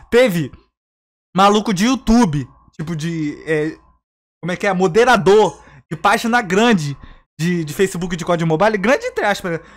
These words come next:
Mandando o nego vir aqui denunciar. E nego falando que vai me denunciar, que vai processar. E o canal tá aí. Nego falando que eu ia perder o canal.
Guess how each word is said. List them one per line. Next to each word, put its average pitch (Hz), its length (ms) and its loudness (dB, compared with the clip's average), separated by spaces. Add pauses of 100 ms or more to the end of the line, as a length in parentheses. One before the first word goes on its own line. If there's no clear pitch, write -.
(320)
Mandando 226 300 0
o 233 40 -2
nego 233 220 2
vir 220 160 4
aqui 220 120 -2
denunciar. 202 920 2
E 294 80 -6
nego 285 220 -2
falando 247 300 -2
que 220 80 -14
vai 226 100 0
me 226 100 0
denunciar, 220 420 0
que 214 80 -14
vai 220 140 -8
processar. 220 560 -4
E 262 80 -6
o 254 60 -4
canal 247 280 0
tá 508 100 -2
aí. 339 400 2
Nego 214 180 -4
falando 240 280 0
que 240 80 -2
eu 240 60 4
ia 233 80 0
perder 220 260 -2
o 220 80 0
canal. 190 640 0